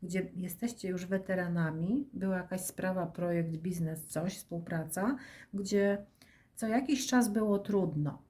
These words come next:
tak, było raz lepiej, raz gorzej, ale c-, polepszało się trochę, byliście wytrwali, nieustępliwi, wytrwali, a były jakieś ciosy, kłody pod nogi, ale wy żeście tak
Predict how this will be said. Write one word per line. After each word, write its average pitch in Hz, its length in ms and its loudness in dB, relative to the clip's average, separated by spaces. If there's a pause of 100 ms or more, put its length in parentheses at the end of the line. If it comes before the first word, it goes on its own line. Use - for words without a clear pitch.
(160)
tak, 233 220 0
było 170 200 0
raz 170 200 0
lepiej, 208 360 4
raz 170 260 4
gorzej, 185 560 2 (200)
ale 175 280 -4 (160)
c-, - 160 -10 (220)
polepszało 190 680 2
się 190 140 -2
trochę, 180 280 -2
byliście 160 360 -2
wytrwali, 185 800 0 (180)
nieustępliwi, 175 800 0
wytrwali, 180 600 0 (540)
a 180 220 -2
były 170 260 2
jakieś 175 340 0
ciosy, 196 420 2
kłody 170 280 -4
pod 185 220 -4
nogi, 196 480 6
ale 160 180 -2
wy 170 140 -2
żeście 185 400 -6 (220)
tak 196 280 0